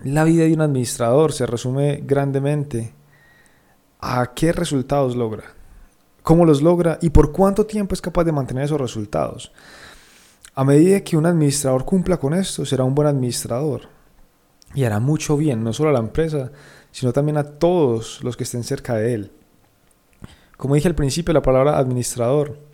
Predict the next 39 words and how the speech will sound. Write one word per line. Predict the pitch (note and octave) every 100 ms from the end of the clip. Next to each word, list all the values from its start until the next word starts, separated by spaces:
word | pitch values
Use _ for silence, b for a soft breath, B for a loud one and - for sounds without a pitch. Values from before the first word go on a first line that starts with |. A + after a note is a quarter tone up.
| -
ha | C#3+
tomado | C#3+ C#3+
una | C#3+
connotación | C#3+ A#2+ A2+ A2 A2+ A#2
negativa | C#3 B2 - C#3 C3+
en |
los | A#2
últimos | A2+ G#2+ B2 A2
años. | C3+ A#2 A2 - - _ _ _ _ _ _ B B B B B
Y | - C#3+ E3
esto, | B3 - - F3 B2+ - B B B B
esto | C#3+ D#3+ -
es | F#3
porque | - E3+ D3 C3+ A#2+
se | -
le | C3
contrasta | C3 B2+ C3 D3 C#3+
mucho | E3 E3+ D#3+
con | -
la | B2
palabra | A#2 A#2+ C3 D3+
liderazgo. | C3 A#2+ B2 F#3 C#3 - A2+ - - _ b b b b b b _
Y | B2+
hoy | C#3 D#3+
en |
día | E3+ F3+
hay | E3+
muchos, | E3+ F3+ G3 G3 G3 F#3+ - F3 C#3+
muchos, | B2+ C#3 F3 D3 C#3 C#3+
muchos | D3+ C#3+ C#3+ - -
ignorantes, | E3+ C3+ B2 A#2+ D3 A2+ - G#2+ - -
porque | A#2
esa | C3
es |
la | B2
palabra | A#2 A2+ B2
que | B2
se | A2+
merecen, | G#2+ A#2+ A2 G#2